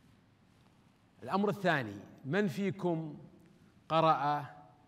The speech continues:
الاستراتيجية الوطنية الصناعية؟ طبعًا هي الآن ما أصدرت، وحين ننتظر سليمان يخلصها لنا فيها إن شاء الله. يعتمدها.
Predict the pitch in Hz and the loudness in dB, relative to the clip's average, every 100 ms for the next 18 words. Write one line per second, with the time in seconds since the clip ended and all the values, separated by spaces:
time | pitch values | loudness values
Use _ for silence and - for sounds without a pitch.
0 | _ _ _ _ 139 - 151 127 143 165 | _ _ _ _ -12 -2 -2 0 -2 0
1 | 135 127 139 131 110 120 104 92 92 87 | 0 0 -2 -4 -4 -8 -8 -10 -14 -16
2 | - - - - - - - _ _ _ | -20 -20 -20 -20 -20 -20 -20 _ _ _
3 | _ _ _ _ _ _ _ _ _ _ | _ _ _ _ _ _ _ _ _ _
4 | _ _ _ 113 107 107 147 147 147 147 | _ _ _ -12 -12 -6 -4 -4 -4 -6
5 | 143 156 156 147 147 - 127 147 - 117 | -4 -4 -2 -2 -4 -6 -4 -4 -4 -8
6 | 135 135 131 139 120 - - 135 139 127 | -6 -6 -4 -4 -6 -8 -8 -6 -4 -4
7 | 117 110 117 123 123 - 120 113 117 101 | -4 -8 -10 -10 -10 -8 -8 -6 -6 -6
8 | 120 117 120 104 101 98 - - - 117 | -4 -2 -2 -4 -6 -10 -16 -20 -10 -8
9 | 110 135 120 123 139 | -4 -4 -4 -4 -6